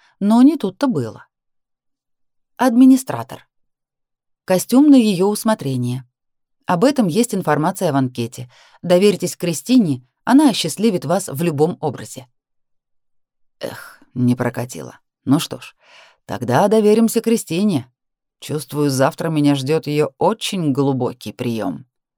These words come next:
«Ой, Лёвушка, ты уже приехал?» Раздался сонный голос жены, и она резко встала с дивана. «Твою мать!» —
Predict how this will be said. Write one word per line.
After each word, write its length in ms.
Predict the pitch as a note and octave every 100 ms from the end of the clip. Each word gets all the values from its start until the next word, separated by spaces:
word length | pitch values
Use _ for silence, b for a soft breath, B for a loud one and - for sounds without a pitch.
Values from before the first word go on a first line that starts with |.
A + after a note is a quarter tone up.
| _ _ _ _ _ _ _ _ _ _ _ _ _ _ _ -
«Ой, 180 | D4+
Лёвушка, 480 | C#4 D#4+ C4 - C4
ты 200 | B3+ D#4+
уже 180 | D#4 D#4
приехал?» 500 | D4 D#4 F4+ A#3+ F#3+ - _ _ _ _ _ _ _
Раздался 500 | F3 E3 E3 D#3+ D#3+
сонный 380 | - E3 D#3+ D#3
голос 320 | E3 D#3 D3
жены, 400 | C#3 E3 A3+ D4+ B B B
и 60 |
она 220 | G#3 A3+ C#4+
резко 300 | C4 - B3
встала 280 | - F#3+
с 60 | F#3
дивана. 440 | D#3+ D3 A#2 B2 _ _ _ _ _ _ _ _ _ _ _ _
«Твою 400 | A#2+ A#2+ A2+ B2
мать!» — 420 | B2 B2 - -